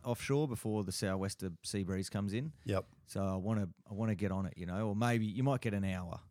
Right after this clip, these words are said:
Speaker 1: of, like, good winds, you know. That's what I was, I was sort of hoping for an hour, an hour and a half, really. Mate, so I went back to me spot, started suiting up, waxing up. Taco was there, a few groups were there, Adam Gartz, and we're all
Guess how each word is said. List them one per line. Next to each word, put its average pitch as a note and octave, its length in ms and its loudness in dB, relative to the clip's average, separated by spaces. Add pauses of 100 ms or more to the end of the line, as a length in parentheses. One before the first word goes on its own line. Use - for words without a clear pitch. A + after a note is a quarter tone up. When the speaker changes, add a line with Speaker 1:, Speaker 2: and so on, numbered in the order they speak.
(100)
Speaker 1:
of, F2 160 -4
like, F#2 280 -2
good G2 180 -2
winds, F#2 440 -2
you - 80 -4
know. G#2+ 240 -2
That's C#3+ 200 0
what G#2 80 0
I - 20 0
was, - 180 -6
I F2+ 40 -4
was C#3+ 120 -2
sort F3+ 140 0
of A2+ 60 4
hoping F#2 180 -2
for F#2 140 -2
an F2+ 60 0
hour, E2+ 180 -2
an F2+ 80 -2
hour F2+ 140 -2
and F2+ 80 -4
a G2+ 40 -4
half, E2+ 300 -4
really. F#2 240 -2 (840)
Mate, G#2+ 200 4
so A#2+ 120 4
I - 20 4
went C3 200 6
back A2+ 180 4
to - 80 -6
me G2+ 80 2
spot, A2 320 0 (320)
started A#2 380 2
suiting A2+ 320 2
up, G#2 180 0
waxing A2 380 2
up. G2+ 300 4
Taco G#2+ 360 2
was G#2 140 2
there, G#2 220 2
a G2 40 -2
few A2 220 -2
groups G#2 280 2
were G2+ 80 0
there, G2+ 380 2
Adam G2+ 240 0
Gartz, G2 480 0
and F#2 140 0
we're G2 160 2
all G2+ 280 0